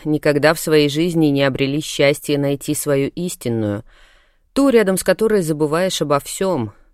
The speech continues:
ту, кто одним своим присутствием способна разогнать все невзгоды в жизни, ту, которая просто, будучи рядом, уже делает оракула счастливым.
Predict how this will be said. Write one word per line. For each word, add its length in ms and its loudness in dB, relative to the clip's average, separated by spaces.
ту, 200 -2
кто 180 -2
одним 300 2
своим 320 0
присутствием 720 -2
способна 500 -2
разогнать 480 0
все 220 -4
невзгоды 520 -2
в 60 -6
жизни, 540 -4
ту, 220 2
которая 360 2
просто, 340 -4
будучи 500 -4
рядом, 500 0
уже 180 -2
делает 500 -4
оракула 460 -2
счастливым. 800 -6